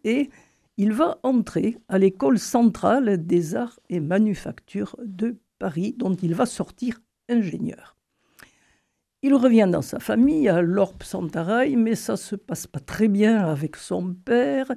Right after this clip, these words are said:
euh, qui doit être un peu autoritaire, et puis que peut-être aussi qu'Aristide Bergès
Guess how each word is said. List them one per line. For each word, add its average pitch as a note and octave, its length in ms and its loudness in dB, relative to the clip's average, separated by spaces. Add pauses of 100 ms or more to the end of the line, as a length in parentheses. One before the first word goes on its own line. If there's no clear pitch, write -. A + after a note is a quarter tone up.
(500)
euh, E3+ 80 0
qui E3+ 160 -4
doit E3+ 320 0
être E3+ 300 -4
un D#3+ 100 -4
peu - 160 -8
autoritaire, G3+ 1000 0
et F#3 100 2
puis F#3 380 -4
que - 100 -10
peut-être F3+ 500 -4
aussi E3+ 240 -4
qu'Aristide D#3+ 580 -4
Bergès F3 580 -4